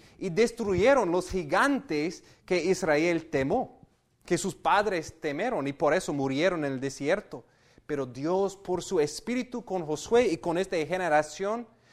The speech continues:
ganaron en la conquista. Y Dios está recordando su pueblo de eso por medio de Ageo, porque Dios es lo mismo ayer y hoy para siempre.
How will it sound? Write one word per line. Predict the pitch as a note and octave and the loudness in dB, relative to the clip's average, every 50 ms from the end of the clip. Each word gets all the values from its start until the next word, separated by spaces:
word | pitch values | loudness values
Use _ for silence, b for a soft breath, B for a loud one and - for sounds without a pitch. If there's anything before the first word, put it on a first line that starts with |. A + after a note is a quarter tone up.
| b b b b b | b b b b b
ganaron | C#3 B2+ D3+ D#3 D#3+ D3+ D#3 E3 F3+ F3+ E3 D3+ C3+ | -4 2 4 4 4 4 4 4 4 4 4 2 -2
en | B2+ A#2+ | -4 -6
la | A#2 A#2+ - | -6 -8 -10
conquista. | - - A#2+ A#2 - - A2+ - - _ - - - _ _ _ _ _ _ _ _ _ _ _ _ b b b b b b b b b | -12 -14 -14 -14 -14 -18 -20 -20 -20 _ -20 -20 -20 _ _ _ _ _ _ _ _ _ _ _ _ b b b b b b b b b
Y | - E3+ F3 F3 E3 - - _ _ _ _ - | -4 -2 -2 -2 -2 -4 -8 _ _ _ _ -20
Dios | B2+ B2+ A#2+ C#3+ E3+ G3 A3 C4 B3 - | -16 -10 -4 2 4 6 6 6 4 2
está | - G#3+ - G#3 F3 D3+ | -4 -10 -6 -6 -6 -4
recordando | D3+ D#3 F3 E3+ - - D#3 E3 E3 D3+ D3 C#3+ D3+ F3+ G#3 A#3 A#3 A#3 G#3+ G#3+ G3 | -2 -2 -4 -4 -4 -10 -14 -12 -10 -4 -2 -2 0 0 -2 -4 -6 -4 -4 -6 -6
su | - - - F3 - | -6 -8 -12 -10 -6
pueblo | - F3+ G#3 D#3+ D#3+ C#3+ | -4 -4 -4 -4 -6 -8
de | B2 A#2+ A#2 A2 A2 | -8 -8 -8 -8 -8
eso | A2+ - - - - _ _ _ _ _ _ _ _ _ _ - - | -10 -14 -20 -20 -20 _ _ _ _ _ _ _ _ _ _ -10 -8
por | B2+ | -6
medio | B2 B2+ B2 A#2+ A#2+ | -6 -6 -6 -4 -4
de | A2+ A2+ G#2+ | -4 -4 -6
Ageo, | G#2+ A2 A#2 G#2+ | -6 -6 -6 -6
porque | - - E3+ E3 - G3+ | -4 -4 -4 -2 -2 -4
Dios | E3 C#3 F3 G#3+ A3 | -2 0 0 0 0
es | A#3 F3+ - | -2 -4 -2
lo | E3 D3 | -2 -2
mismo | C3+ D#3+ G3+ - - - A#2+ A2 - | -2 -2 -4 -6 -8 -10 -10 -8 -4
ayer | A#2+ A#2+ A#2+ A#2+ B2 C3+ D#3+ G3+ A3 | -4 -4 -4 -4 -4 -2 -4 -4 -4
y | F3+ B2+ | -6 -6
hoy | B2 B2 C3+ E3 F3+ | -4 -4 -2 -4 -4
para | - C3+ A#2+ C#3 | -6 -8 -10 -10
siempre. | - - E3+ G#3+ C4+ - - - | -10 -10 -10 -10 -10 -14 -18 -20